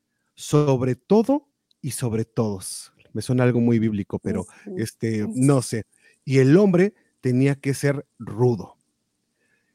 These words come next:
Speaker 1: Cuando el machismo, que ahorita ya está en desuso, somos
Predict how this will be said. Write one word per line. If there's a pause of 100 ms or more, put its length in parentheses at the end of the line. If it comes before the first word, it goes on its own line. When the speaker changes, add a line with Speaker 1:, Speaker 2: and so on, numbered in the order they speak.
(300)
Speaker 1:
Cuando
el
machismo, (840)
que
ahorita
ya
está
en
desuso, (260)
somos